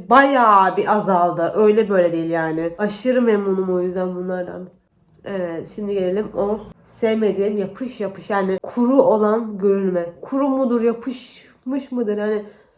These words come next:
elimi şöyle zor hareket ettiriyorum anlayacağınız.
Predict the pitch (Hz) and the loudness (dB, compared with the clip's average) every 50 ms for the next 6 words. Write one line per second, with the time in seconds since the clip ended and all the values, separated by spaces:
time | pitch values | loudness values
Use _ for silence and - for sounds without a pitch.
0 | _ _ - - 269 294 320 349 330 - - 339 320 311 277 240 285 320 330 311 | _ _ 0 2 2 4 4 2 0 0 -2 -2 -2 -2 -2 -2 0 2 2 4
1 | 277 233 220 214 220 202 196 190 196 185 175 185 185 175 170 165 165 170 185 - | 4 2 0 -2 -2 -4 -6 -6 -6 -4 -2 0 0 0 0 -2 -2 -6 -6 -6
2 | 196 202 196 185 185 180 175 190 185 185 180 180 190 185 - - - | -6 -4 -2 -2 -2 -2 -2 -4 -4 -4 -4 -6 -8 -10 -12 -16 -20